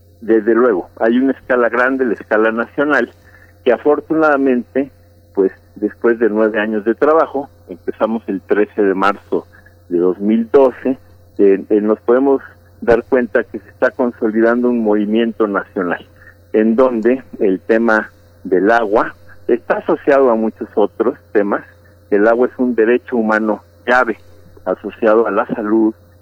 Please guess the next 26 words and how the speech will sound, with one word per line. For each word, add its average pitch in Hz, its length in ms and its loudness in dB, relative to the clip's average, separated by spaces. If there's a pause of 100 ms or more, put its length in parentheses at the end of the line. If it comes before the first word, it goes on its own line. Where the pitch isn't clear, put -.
al 87 140 -4
medio 104 320 0
ambiente, 110 680 -2 (300)
asociado 104 760 -6 (320)
a 113 360 -2 (180)
la 98 160 0
educación, 123 840 -2
asociado 101 640 -2
a 90 40 -6
la 92 340 0
alimentación 90 1080 0
y 104 120 -4
a 98 60 2
otros 110 340 0 (200)
veinte 110 540 0
derechos 98 380 -4
humanos 113 360 -2 (100)
más. 180 200 0 (640)
El 127 160 4
agua 151 240 2
puede 131 440 2
ser, 127 260 0 (320)
eh, - 100 -2
inspiración, 110 880 0
motor 139 500 0 (460)
para, 113 420 0